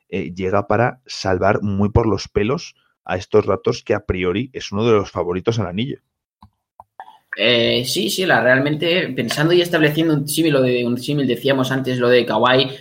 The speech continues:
Speaker 2: eh, a excepción de LeBron que no está, los Raptors tienen tintes de los Cavaliers del año pasado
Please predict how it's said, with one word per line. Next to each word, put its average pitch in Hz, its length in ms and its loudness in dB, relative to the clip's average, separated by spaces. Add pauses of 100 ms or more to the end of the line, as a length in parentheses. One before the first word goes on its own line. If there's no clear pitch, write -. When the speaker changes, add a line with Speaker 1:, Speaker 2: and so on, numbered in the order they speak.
(160)
Speaker 2:
eh, 113 320 2
a 110 40 0
excepción 123 420 -4
de 127 60 4
LeBron 127 280 4
que 127 80 0
no 123 80 0
está, 135 520 -2
los 139 300 2
Raptors 156 400 0
tienen 208 440 2
tintes 208 600 2
de 165 140 4
los 147 400 2
Cavaliers 190 480 4
del 156 140 4
año 185 180 0
pasado 170 420 0